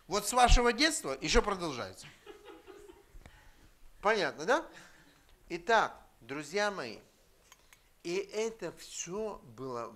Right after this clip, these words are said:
в ответ на то, что один человек сказал по-настоящему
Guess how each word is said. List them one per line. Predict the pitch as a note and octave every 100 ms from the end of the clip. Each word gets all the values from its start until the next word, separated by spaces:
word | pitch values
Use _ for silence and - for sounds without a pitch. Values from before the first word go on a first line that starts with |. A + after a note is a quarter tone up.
| G2+
в | A#2+
ответ | A#2 _ A#2 A2+ D3+ F#3 D3 - - - _ _ -
на | G#2+ A2
то, | G#2+ A2+
что | - A2+ _
один | A2 G2+ A2 F#3+ G#3
человек | - G#3 G#3+ E3+ D3+ D3 _ _ _ _ _ _ _ _
сказал | - - G#2 G2 C3+ F3+ G3 _
по-настоящему | - G#2+ G2 - G2+ G2 B2+ C#3+ -